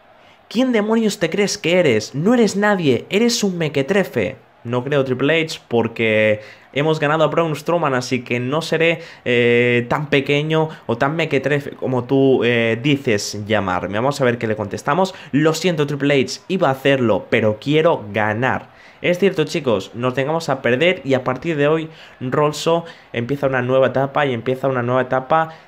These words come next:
desafiando a la autoridad y yendo, eh, a favor de sus principios. "No tienes ni idea de lo que has provocado, pedazo de imbécil. Montar ese número, arruinar mi espectáculo.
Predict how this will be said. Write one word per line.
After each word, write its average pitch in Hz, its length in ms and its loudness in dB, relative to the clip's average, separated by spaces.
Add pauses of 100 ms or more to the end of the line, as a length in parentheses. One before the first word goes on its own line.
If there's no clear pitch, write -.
desafiando 139 640 0
a - 20 6
la 127 60 4
autoridad 135 520 2
y 120 140 -6
yendo, 143 640 0
eh, 101 540 0
a 120 80 -6
favor 123 340 2
de 143 140 0
sus 170 360 -4 (160)
principios. 123 1000 -6 (1160)
"No 160 180 0
tienes 190 340 0
ni 160 120 -2
idea 170 160 2
de 175 100 4
lo 147 160 2
que 156 120 -2
has - 140 -6
provocado, 131 580 0
pedazo 123 320 0
de 127 60 -2
imbécil. 123 500 0
Montar 110 380 -2
ese 190 240 0
número, 202 420 2
arruinar 123 560 0
mi 196 100 0
espectáculo. 185 920 -2